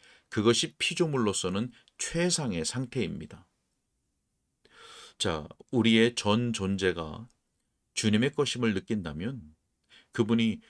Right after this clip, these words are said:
우리를 기뻐하게 하시든 슬퍼하게 하시든 우리는 동일하게 만족할 것입니다.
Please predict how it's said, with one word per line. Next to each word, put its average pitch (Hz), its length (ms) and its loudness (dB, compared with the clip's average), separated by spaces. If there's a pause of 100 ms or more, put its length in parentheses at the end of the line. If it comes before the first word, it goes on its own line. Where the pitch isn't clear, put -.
(180)
우리를 131 520 0 (120)
기뻐하게 127 720 -2
하시든 107 640 -4 (200)
슬퍼하게 123 600 -4
하시든 90 600 -6 (460)
우리는 90 380 -2
동일하게 101 680 -4 (320)
만족할 90 480 -6
것입니다. - 560 -10